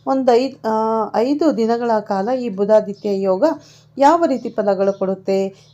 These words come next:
ಸಪ್ತಮ ಭಾವದಲ್ಲಿ ಈ ರವಿ ಬುಧ ಇಬ್ಬರು, ಇವರಿಬ್ಬರು ಕೂಡ ಇರೋದ್ರಿಂದ ಅದು ಅನುಕೂಲವಾಗಿ ಪ್ರತಿಕೂಲವನ್ನು ಅನ್ನುವಂತಹ ವಿಷಯಗಳನ್ನ ನೋಡೋಣ. ಮತ್ತೆ ಬುಧಾದಿತ್ಯ ಯೋಗ ಅಂತ ಏನು ಅಂತ ನಾವು ಅರ್ಥ ಮಾಡಿಕೊಳ್ಳೋದಕ್ಕೆ ಟ್ರೈ ಮಾಡಕ್ ಹೋದ್ರೆ, ಯಾವುದಾದ್ರೂ ಒಂದು ವಿಷಯಕ್ಕೆ ಪ್ರಯತ್ನ ಮಾಡ್ತಾ ಇರುವಂತಹ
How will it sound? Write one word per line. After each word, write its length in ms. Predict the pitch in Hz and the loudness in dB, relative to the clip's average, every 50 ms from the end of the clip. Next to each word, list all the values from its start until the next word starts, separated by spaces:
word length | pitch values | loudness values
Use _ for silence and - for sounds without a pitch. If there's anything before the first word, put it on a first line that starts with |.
| _ _ - | _ _ 0
ಸಪ್ತಮ 400 | 226 220 - - 214 202 196 190 | 0 0 2 -2 -2 0 0 0
ಭಾವದಲ್ಲಿ 640 | 175 185 190 202 240 294 311 262 285 240 247 226 | 0 2 2 2 2 2 2 2 0 0 0 -4
ಈ 60 | 220 | 0
ರವಿ 260 | 196 196 190 180 220 233 | 0 0 -2 -2 -4 -8
ಬುಧ 240 | 220 - 196 185 202 202 220 233 - - | -4 -6 -4 0 0 0 0 -2 -6 -10
ಇಬ್ಬರು, 500 | - 208 175 175 202 202 196 208 202 - | -10 -10 -6 0 0 0 2 2 -2 -2
ಇವರಿಬ್ಬರು 600 | - 214 208 214 196 190 185 165 196 196 196 196 | -4 -6 -4 -4 -4 -4 -4 2 2 2 2 2
ಕೂಡ 220 | 196 - 208 226 320 381 339 - - _ _ _ _ _ | -2 -2 0 2 2 2 2 -2 -12 _ _ _ _ _
ಇರೋದ್ರಿಂದ 500 | 247 277 294 359 381 294 277 269 240 233 262 | -2 0 2 2 2 2 0 -2 0 2 0
ಅದು 200 | 240 220 196 247 | 0 2 2 2
ಅನುಕೂಲವಾಗಿ 920 | 220 208 202 220 226 - 285 277 277 262 233 226 220 214 208 202 320 311 | 0 0 0 -4 -2 -2 0 0 0 0 0 0 -2 -2 0 0 -2 -2
ಪ್ರತಿಕೂಲವನ್ನು 1000 | 294 - 208 202 202 226 214 - 254 262 254 262 247 233 220 208 247 330 320 330 - - - _ _ | -2 -2 -4 -2 -2 -4 -10 -4 -4 0 0 0 0 0 -2 0 0 -2 -4 -4 -8 -20 -20 _ _
ಅನ್ನುವಂತಹ 480 | - 226 226 233 233 233 214 208 214 214 | -4 -2 -2 0 -2 -2 -2 -2 0 0
ವಿಷಯಗಳನ್ನ 640 | 196 196 202 196 - - 277 262 247 220 202 190 254 330 | 0 -2 -2 -2 0 -2 0 0 0 0 0 0 0 -2
ನೋಡೋಣ. 380 | 320 269 226 196 185 185 180 180 175 - - - _ _ _ _ | 0 0 2 2 0 0 -2 -4 -8 -12 -20 -20 _ _ _ _
ಮತ್ತೆ 280 | 285 311 302 - 285 294 | -2 -2 2 2 2 2
ಬುಧಾದಿತ್ಯ 720 | 262 240 247 190 233 262 285 269 294 285 285 - 262 247 | 2 0 0 4 4 4 4 4 0 -2 0 -2 -2 0
ಯೋಗ 260 | 226 220 220 214 214 | 2 0 0 2 0
ಅಂತ 280 | 220 214 208 202 202 220 202 | 0 0 0 -2 0 0 0
ಏನು 360 | 196 196 202 220 262 285 311 | 2 2 0 0 2 2 0
ಅಂತ 180 | 285 247 214 - | 0 0 -2 -4
ನಾವು 360 | 226 196 202 190 190 196 202 | -4 -2 0 -2 0 0 0
ಅರ್ಥ 200 | 190 170 170 - 233 | -2 -2 -2 -6 -4
ಮಾಡಿಕೊಳ್ಳೋದಕ್ಕೆ 720 | 233 233 214 196 202 202 - 190 190 185 175 185 185 - 185 | -4 -2 -4 -4 -4 -4 -4 -2 -2 -2 -4 -4 -8 -8 -8
ಟ್ರೈ 220 | 185 190 190 202 | -6 -4 -4 -4
ಮಾಡಕ್ 360 | 214 226 220 208 196 180 185 | -4 -4 -4 -4 -4 -4 -4
ಹೋದ್ರೆ, 280 | - 170 165 202 254 254 | -8 -8 -4 -2 -2 0
ಯಾವುದಾದ್ರೂ 540 | 226 190 180 185 214 233 233 220 220 214 202 | 0 0 0 0 0 -2 -2 -2 -2 -4 -4
ಒಂದು 220 | 190 190 185 180 | -4 -4 -6 -6
ವಿಷಯಕ್ಕೆ 440 | 180 185 180 - 208 196 196 - 190 | -6 -6 -6 -6 -8 -8 -6 -8 -12
ಪ್ರಯತ್ನ 440 | - - 180 170 180 202 202 - 226 | -8 -6 -6 -6 -6 -8 -6 -6 -6
ಮಾಡ್ತಾ 380 | 208 196 190 185 180 - 190 | -6 -4 -6 -8 -8 -6 -4
ಇರುವಂತಹ 380 | 180 180 180 175 175 175 - | -4 -4 -4 -6 -8 -8 -8